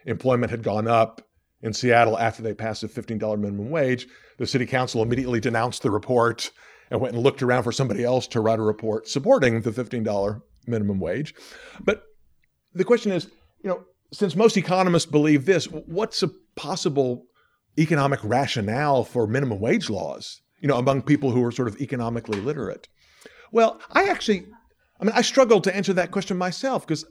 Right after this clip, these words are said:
I talked to some of these economists who did these empirical studies and they said, "Well, our data show that the minimum wage does not create un-,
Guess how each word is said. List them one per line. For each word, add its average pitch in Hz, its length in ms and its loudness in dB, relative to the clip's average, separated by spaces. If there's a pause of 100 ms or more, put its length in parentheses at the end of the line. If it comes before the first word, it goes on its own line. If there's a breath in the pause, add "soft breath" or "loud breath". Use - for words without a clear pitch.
(280 soft breath)
I 165 80 0
talked 196 320 -4
to 180 80 0
some 170 180 0
of 143 80 0
these 147 160 0
economists 156 580 -2
who 135 80 -2
did 131 140 0
these 127 180 0
empirical 151 400 -6
studies 123 400 -6
and 113 120 -10 (640 soft breath)
they - 60 -6
said, 131 140 -2
"Well, 185 180 0
our 202 180 2
data 170 280 4
show 185 380 0
that 165 200 -2
the 156 100 0
minimum 180 320 -2
wage 165 280 0
does 147 180 -4
not 165 500 0
create 156 360 0
un-, 156 160 -6